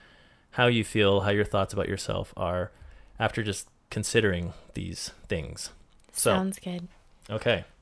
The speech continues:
Speaker 1: In talking about shame, we talked about, uh, and in the Soul Mirror method, we talk about these two different identities that we have. And we talk about masculine and feminine. Again, throw out,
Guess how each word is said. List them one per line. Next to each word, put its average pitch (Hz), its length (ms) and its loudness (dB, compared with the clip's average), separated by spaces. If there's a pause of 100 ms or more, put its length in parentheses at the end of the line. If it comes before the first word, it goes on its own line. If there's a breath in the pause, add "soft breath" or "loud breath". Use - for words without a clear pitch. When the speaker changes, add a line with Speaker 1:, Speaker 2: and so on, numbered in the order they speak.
(1160 soft breath)
Speaker 1:
In 123 120 0
talking 143 360 4
about 123 220 6
shame, 113 280 4
we 104 100 2
talked 110 340 2
about, 95 440 2 (440)
uh, 98 260 0
and 101 140 -2
in 95 80 -2
the 92 80 -2
Soul 113 220 2
Mirror 107 160 2
method, 101 280 0
we 98 100 -2
talk 107 260 2
about 101 200 2
these 101 200 -4
two 127 540 0 (140)
different 107 440 0 (100)
identities 95 640 -2
that 87 80 -6
we 87 100 -10
have. 82 300 -6
And 117 100 -4
we 127 80 2
talk 117 260 0
about 123 220 2
masculine 98 440 -4
and 95 120 -6
feminine. 90 440 -8 (1000 loud breath)
Again, 120 440 2
throw 120 300 6
out, 123 360 4